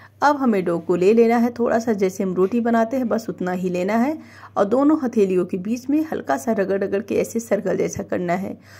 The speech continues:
तो इसमें आपको साइड साइड से क्रैक दिखेगा, कोई दिक्कत नहीं है, इससे ये खस्ता बन के तैयार होगा। तो अब हमें करना क्या है कि ले लेना है फॉर्क और इसके पीछे वाले हिस्से से मैं आपको दिखा रही हूँ। ये देखिए, कुछ इस तरीके से आपको डिज़ाइन कर देना है।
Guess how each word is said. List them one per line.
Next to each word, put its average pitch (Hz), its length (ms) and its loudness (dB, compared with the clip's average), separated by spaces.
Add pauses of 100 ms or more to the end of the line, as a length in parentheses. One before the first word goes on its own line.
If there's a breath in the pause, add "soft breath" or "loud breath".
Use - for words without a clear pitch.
(180 loud breath)
तो 285 60 0
इसमें 294 220 4
आपको 285 260 2
साइड 202 280 2
साइड 196 200 0
से 190 140 -6
क्रैक 214 300 0
दिखेगा, 233 420 2
कोई 240 280 0
दिक्कत 233 360 -2
नहीं 233 160 4
है, 254 160 0
इससे - 340 -2
ये 302 160 2
खस्ता 208 360 0
बन 208 160 -2
के 190 120 -6
तैयार 185 260 2
होगा। 185 340 0 (480 loud breath)
तो 262 80 2
अब 285 200 4
हमें 269 240 2
करना 233 300 4
क्या 233 140 4
है 233 60 4
कि 233 100 -2
ले 190 180 2
लेना 180 220 -2
है 208 140 0
फॉर्क 214 460 2
और 226 60 2
इसके 262 260 0
पीछे 269 360 -4
वाले 202 200 2
हिस्से 190 340 0
से - 140 -2
मैं 208 100 0
आपको 175 200 -2
दिखा 185 300 0
रही 226 120 0
हूँ। 202 120 -4
ये 185 100 0
देखिए, - 400 -6 (920 soft breath)
कुछ 294 220 0
इस 311 140 -2
तरीके 233 340 4
से 233 120 2
आपको 226 240 2
डिज़ाइन 202 380 4
कर 185 200 -2
देना 185 240 0
है। 185 200 -4